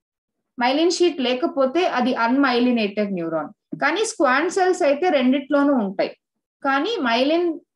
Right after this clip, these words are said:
myelonated neurons లో మాత్రమే myelin ని ప్రొడ్యూస్ చేస్తుంది, అంటే fat deposition ని produce చేస్తుంది.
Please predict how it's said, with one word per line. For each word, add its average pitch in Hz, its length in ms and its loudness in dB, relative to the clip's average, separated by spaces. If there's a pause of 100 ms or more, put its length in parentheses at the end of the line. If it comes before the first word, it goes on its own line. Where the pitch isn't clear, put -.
(160)
myelonated 311 720 2
neurons 285 520 2
లో 294 100 2
మాత్రమే 269 640 0
myelin 277 420 2
ని 302 60 2
ప్రొడ్యూస్ 247 600 -2
చేస్తుంది, 175 540 -8
అంటే 214 180 -4
fat 233 440 -2
deposition 240 600 -2
ని 226 100 -2
produce 202 520 -4
చేస్తుంది. 175 600 -8